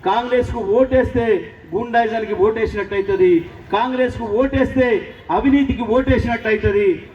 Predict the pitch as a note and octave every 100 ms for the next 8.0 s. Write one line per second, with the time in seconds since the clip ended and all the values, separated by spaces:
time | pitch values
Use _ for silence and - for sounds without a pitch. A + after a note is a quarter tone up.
0 | - G3+ A#3 A3+ A3 G#3+ G#3 B3 C4 B3
1 | A#3+ A#3 A3 G#3 G3 G#3+ G#3 F#3+ F#4+ F4
2 | G#3+ G#3 G#3 G3 - A3 B3+ B3 G#3 E3+
3 | - - - F3 A3 C4+ A3 - G#3+ A3+
4 | G#3 G#3+ A#3+ G#3+ G#3+ F#3+ F3+ F3+ A3+ A3+
5 | G3+ G#3+ G3+ G3 G3 F#3+ F3 - - F#3
6 | G#3 G#3 G#3+ F#3 G3+ A#3+ A#3 A3 G#3+ G#3
7 | G3+ G3 G3 A3 G#3 G#3+ G3+ G3 E3+